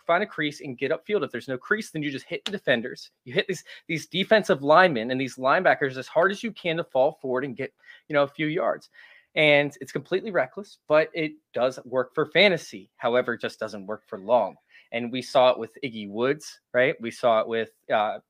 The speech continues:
Terrell Davis. We saw it with, you know, Steven Jackson. I mean, it's just multiple running back after running back after running back that had a few fantasy seasons of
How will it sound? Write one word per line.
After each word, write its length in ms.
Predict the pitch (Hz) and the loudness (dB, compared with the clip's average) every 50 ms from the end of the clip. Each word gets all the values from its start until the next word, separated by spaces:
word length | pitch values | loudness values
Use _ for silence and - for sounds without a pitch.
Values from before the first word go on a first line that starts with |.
| _ _ _ | _ _ _
Terrell 300 | - - 139 131 120 113 | -6 0 2 2 2 2
Davis. 540 | - 131 143 156 156 180 170 165 - - _ _ - - - 139 _ _ | 0 -2 -2 -2 -2 -4 -6 -8 -12 -18 _ _ -20 -20 -20 -20 _ _
We 100 | 120 120 | -10 -10
saw 260 | - - 139 131 131 | -4 2 4 6 6
it 80 | 131 131 | 6 6
with, 240 | 139 131 127 120 - _ _ _ _ _ _ | 2 -2 -2 -4 -6 _ _ _ _ _ _
you 160 | 147 127 113 | -8 -6 -4
know, 80 | 110 107 | -4 -6
Steven 340 | - - 160 135 127 117 | -6 -8 -6 -6 -6 -6
Jackson. 580 | 101 - 143 131 135 147 151 - - 180 175 170 | -2 4 6 6 8 6 4 2 -4 -4 -4 -2
I 120 | 139 139 | -2 -2
mean, 140 | 139 139 135 | -2 0 -2
it's 120 | 147 151 151 | -2 -2 -4
just 180 | 151 147 - | -8 -10 -4
multiple 320 | 160 160 170 165 - 143 131 | 0 0 0 0 0 -2 0
running 220 | 135 147 156 151 | 2 2 2 4
back 180 | 147 135 131 143 | 2 2 2 0
after 200 | 127 - 135 139 | -4 -4 -2 -2
running 180 | 135 135 131 | -2 -2 0
back 160 | 127 120 120 - | 2 0 0 0
after 120 | - - - | -6 -6 -2
running 200 | 135 151 190 190 | -2 0 2 4
back 180 | 165 139 127 - | 4 4 4 2
that 100 | 131 123 | 2 4
had 140 | 147 151 | 4 4
a 60 | 139 135 | 4 2
few 260 | - - 180 175 156 | -2 -8 -8 -8 -4
fantasy 400 | - 165 151 160 151 - 151 139 | -4 -2 -2 -2 -4 -6 -8 -10
seasons 340 | - - 151 131 139 131 120 | -8 -8 -8 -6 -6 -4 -4
of 140 | 127 110 | -4 -4